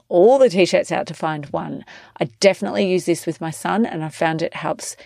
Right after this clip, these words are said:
him to see all his t-shirts lined out, out. Um, his drawers are actually quite shallow, so it works perfectly. So it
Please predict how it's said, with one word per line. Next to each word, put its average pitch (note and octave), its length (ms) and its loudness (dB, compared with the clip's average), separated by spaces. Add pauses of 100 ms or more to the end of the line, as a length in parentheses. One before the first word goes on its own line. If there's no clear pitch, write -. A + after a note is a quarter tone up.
him G#3+ 380 2
to A3+ 120 -2
see E3 500 4
all D#3+ 200 4
his D#3+ 160 -2
t-shirts - 540 -2
lined D#3 260 -4
out, E3+ 260 -2 (180)
out. F#3+ 380 2 (600)
Um, D#3+ 400 -2
his E3 280 -2
drawers E3 280 2
are F3 60 2
actually E3 280 -2
quite - 300 -4
shallow, A3+ 420 2
so F#3 200 2
it - 140 -2
works E3+ 500 -2
perfectly. - 580 -4
So - 160 -6
it - 140 -6